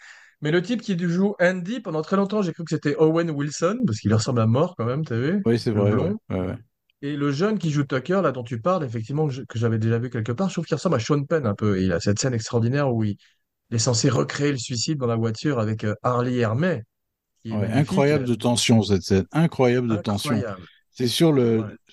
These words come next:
Speaker 2: ah, c'est un truc horrible de domination, c'est un bolide
Speaker 1: Terrible.
Speaker 2: épouvantable, Harley Hermé, c'est,
Speaker 1: Horrible.
Speaker 2: euh, et la scène quand il lui
Speaker 1: Vas-y.
Speaker 2: balance la bouteille dans la bouche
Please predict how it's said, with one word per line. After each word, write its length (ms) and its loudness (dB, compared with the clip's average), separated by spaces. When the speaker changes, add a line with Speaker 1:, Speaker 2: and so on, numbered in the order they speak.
Speaker 2:
ah, 180 -2
c'est 100 2
un 80 6
truc 180 0
horrible 300 8
de 60 8
domination, 1000 4
c'est 140 -2
un 80 2
bolide 600 4
Speaker 1:
Terrible. 200 0
Speaker 2:
épouvantable, 640 0
Harley 260 6
Hermé, 460 6
c'est, 60 4
Speaker 1:
Horrible. 260 4
Speaker 2:
euh, 160 0
et 60 -2
la 140 4
scène 220 4
quand 200 2
il 40 -2
lui 80 2
Speaker 1:
Vas-y. 60 2
Speaker 2:
balance 300 2
la 100 -2
bouteille 420 0
dans 120 -2
la 140 -2
bouche 400 -4